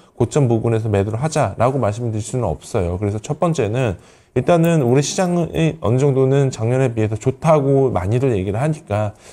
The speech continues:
최소한 일 분기 실적은 기다려보고 매수를 해보셔도 늦지 않을까 이렇게 생각을 하고 있고요.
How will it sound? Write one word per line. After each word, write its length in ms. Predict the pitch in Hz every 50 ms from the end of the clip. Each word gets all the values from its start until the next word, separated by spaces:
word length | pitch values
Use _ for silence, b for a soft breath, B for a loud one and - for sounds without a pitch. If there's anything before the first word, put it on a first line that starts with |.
| B B B B
최소한 640 | B - 202 202 - 208 190 175 165 160 156 151
일 140 | - 185 190
분기 240 | 180 180 170 165 156
실적은 440 | 156 147 - - 135 123 127 120 107
기다려보고 680 | - 113 110 117 113 113 107 - 92 92 101 110 120 113
매수를 360 | 101 87 90 - - 117 123
해보셔도 440 | 156 160 160 147 - 117 - 123 110
늦지 260 | 98 82 - - 117
않을까 320 | 98 85 95 101 - 101
이렇게 140 | 98 101 104
생각을 340 | 104 127 131 127 127 123 135
하고 200 | 147 151 147 -
있고요. 400 | - - - - 87 110 120 113